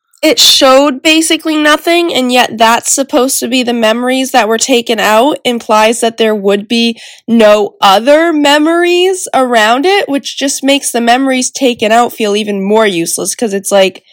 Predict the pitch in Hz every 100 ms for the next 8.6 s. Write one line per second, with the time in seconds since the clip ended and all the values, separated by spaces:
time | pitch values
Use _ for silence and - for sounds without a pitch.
0 | _ _ _ _ _ _ _ - 320 294
1 | 247 226 - 247 233 226 220 202 196 254
2 | 226 202 170 208 - _ - 233 285 302
3 | 294 247 233 220 - 233 175 185 170 190
4 | 196 170 233 - - - 294 302 302 311
5 | - 269 277 294 285 277 _ _ - 320
6 | 339 311 311 294 269 254 339 - - 226
7 | 240 233 254 - 359 466 370 233 233 254
8 | 403 453 - 180 220 -